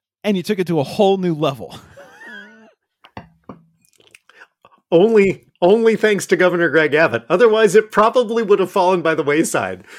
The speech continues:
Speaker 1: Yeah.
Speaker 2: But because Gre-, Governor Greg Abbott made the same mistake you made,
Speaker 1: Now, <laughs> while we were recording last week, I caught both.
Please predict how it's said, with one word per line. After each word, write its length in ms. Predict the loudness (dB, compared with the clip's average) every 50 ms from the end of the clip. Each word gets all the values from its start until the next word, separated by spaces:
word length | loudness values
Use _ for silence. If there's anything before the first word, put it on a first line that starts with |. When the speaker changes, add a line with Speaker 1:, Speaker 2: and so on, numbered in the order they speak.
| -6
Speaker 1:
Yeah. 140 | -6 -4 -2 -2
Speaker 2:
But 160 | -2 -2 -2
because 440 | -4 -4 -2 0 0 0 0 -2 -4
Gre-, 240 | -4 -4 -4 -2
Governor 400 | -2 -2 -2 0 0 0 -2 0
Greg 240 | 0 0 -2 0 0
Abbott 320 | 0 0 0 0 -2 -4 -2
made 220 | -2 -2 0 0
the 60 | -2
same 300 | -4 -4 -4 -2 -2 -2
mistake 420 | -4 -6 -4 -2 -2 -2 -2 -4 -8
you 200 | -6 -4 -4 -4
made, 400 | -4 -4 -4 -4 -6 -8 -12 _ _ _ _ _ _ _ _ _ _ _ _ _ -8 -8 -8 -8 _ _ _ _ _ _ _ _ -20 -20 _ _ _ _ _ _ -8 -4
Speaker 1:
Now, 200 | -4 -4 -4 -4 -10 _ _ _ _ _ _ _ _ -20 -20 _ -14 -14 -14
<laughs> 720 | _ -12 -14 -14 _ _ _ _ _ _ _ _ _ _
while 320 | -12 -6 -2 0 0 0 -2
we 140 | -2 -4
were 60 | -4 -4
recording 420 | -6 -6 0 0 2 2 2 0 -6
last 340 | -8 -12 -14 -16 -18 -18 -16
week, 340 | -16 -16 -16 -18 _ -20 _ _ _ _ _ _ -12
I 240 | -10 -8 -6 -6 -8
caught 680 | -8 -12 -18 -10 -6 -6 -6 -6 -6 -10 -16 _ -20 _ _ _ _ _ _ -20 -20 _ -2
both. 640 | 0 0 2 2 0 -2 -4 -10 -18 -20 _ _